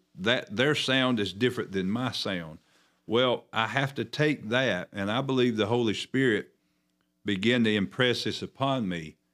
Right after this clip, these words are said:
But my generation's sound, and this is not natural, I'm talking about spiritual now, I, I'm switching over. My generation's sound is different than the next generation's sound.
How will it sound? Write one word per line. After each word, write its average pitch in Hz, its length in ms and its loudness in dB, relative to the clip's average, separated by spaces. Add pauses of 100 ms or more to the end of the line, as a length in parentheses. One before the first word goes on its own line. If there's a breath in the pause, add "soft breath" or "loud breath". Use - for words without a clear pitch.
(640)
But 107 200 0
my 127 280 2
generation's 127 840 2
sound, 95 720 -2
and 92 160 -2
this 117 200 0
is 123 140 -4
not 127 260 0
natural, 110 480 0
I'm 120 160 0
talking 113 380 -4
about 95 320 -2
spiritual 101 560 0
now, 85 260 -4
I, 80 140 -8
I'm 85 220 -8
switching 107 440 -2
over. 95 360 -4 (720)
My 110 400 2
generation's 117 840 2
sound 90 560 -2 (480)
is 92 220 -2
different 92 600 0 (680)
than 92 280 2
the 92 100 2
next 101 320 2
generation's 90 760 -2
sound. 78 400 -8